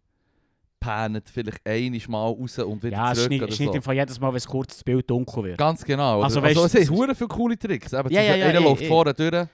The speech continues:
Speaker 2: Versteh mich nicht falsch. Super, oder? Äh,
Speaker 1: Ja,
Speaker 2: einfach,
Speaker 1: ja.
Speaker 2: einfach nur, dass wir uns im Klaren sind, dass es nicht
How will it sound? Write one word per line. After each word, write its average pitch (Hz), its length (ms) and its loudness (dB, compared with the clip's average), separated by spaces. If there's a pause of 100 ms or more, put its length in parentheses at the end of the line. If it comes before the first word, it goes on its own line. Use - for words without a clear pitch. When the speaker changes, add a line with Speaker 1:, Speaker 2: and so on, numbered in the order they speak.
Speaker 2:
Versteh 185 240 0
mich 202 100 2
nicht 180 100 -4
falsch. 110 220 -6 (240)
Super, 120 540 2
oder? 131 420 -8
Äh, - 180 -16
Speaker 1:
Ja, 92 60 -4
Speaker 2:
einfach, - 260 -2
Speaker 1:
ja. 143 60 0
Speaker 2:
einfach 131 160 -4
nur, 151 180 0
dass 127 140 -8
wir 135 80 -2
uns 127 160 -4
im 131 200 -2 (300)
Klaren 147 340 2
sind, 147 140 -2
dass 131 100 -8
es - 40 -6
nicht 139 160 0